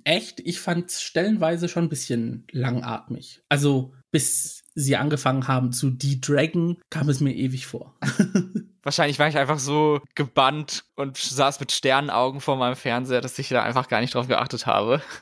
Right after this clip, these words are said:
Speaker 1: Ja, wobei ich muss aber auch ehrlich sagen, ich hab mit, äh, Drag Race España,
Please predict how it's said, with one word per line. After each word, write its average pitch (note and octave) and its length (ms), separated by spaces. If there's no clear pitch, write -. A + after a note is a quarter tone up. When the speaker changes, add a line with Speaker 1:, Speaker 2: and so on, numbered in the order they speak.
Speaker 1:
Ja, C#3+ 720
wobei D3 260
ich - 100
muss E3 160
aber B2 140
auch B2 100
ehrlich C3+ 300
sagen, C#3 360
ich C3+ 180
hab C3 180
mit, B2+ 440
äh, B2 200
Drag D3+ 260
Race C#3 240
España, F3 800